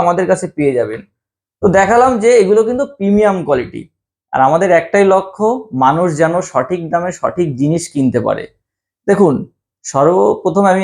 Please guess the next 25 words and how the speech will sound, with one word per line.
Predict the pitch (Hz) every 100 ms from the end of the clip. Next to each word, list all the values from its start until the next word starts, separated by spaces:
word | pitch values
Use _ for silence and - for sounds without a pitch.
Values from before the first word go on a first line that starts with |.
| 185
একটা | 202 170
কথা | 147 180
বলি | 175 151 156 - _ 131 131
যে | 165 147 131
মানুষ | 120 160 180 -
কিন্তু | 190 196 190 135
বিপদে | 151 165 165 175
পড়েই | 170 170 202
কিন্তু | 208 208
রত্ন | 160 131 127 123
কেনে, | - - - _ _ _ _
কেউ | 180 175
কিন্তু | 208 214 -
শখে | 123 - 190
কিন্তু | 202 202 180
রত্ন | 147 - 131
কেনে | 127 120
না। | 123 - _ _ _
আর | - 156 190
এই | 185 202
জায়গাটা | 240 240 240 226
কিছু | 233 226
অসাধু | 170 165 196 240
ব্যবসায়ীরা | 165 156 - 190 190 196 190
আছে, | -